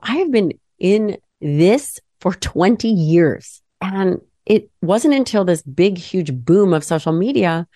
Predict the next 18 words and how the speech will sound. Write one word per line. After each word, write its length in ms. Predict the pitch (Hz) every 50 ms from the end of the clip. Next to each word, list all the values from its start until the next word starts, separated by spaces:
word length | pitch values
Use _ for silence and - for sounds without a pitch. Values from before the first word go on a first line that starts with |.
| _ _ _ _ _ - -
that 360 | 170 170 170 165 170 165 - _ _ _ _ _ -
information 720 | - 196 226 220 - 202 185 170 180 190 214 208 - 185 165 -
overload 420 | - - 165 170 180 175 170 165
happened. 640 | 165 147 - - - - - - - - - - -
It 140 | - 180 -
didn't 240 | 269 320 403 - -
happen 640 | - - 202 226 - - 185 151 143 143 143 143 _ _ _ _ _ _ -
when 120 | - 175
I 60 | 208 254
started 300 | 247 - 202 214 196 180
my 140 | 165 151
training. 500 | 147 - - - 359 - - - - - - _ _ -
I'm 80 | - 165
not 140 | 190 233 277
talking 240 | - 233 247 262 247
about 140 | 233 226
the 60 | - -
fellowship. 580 | - - 131 147 156 - - 143 135 - -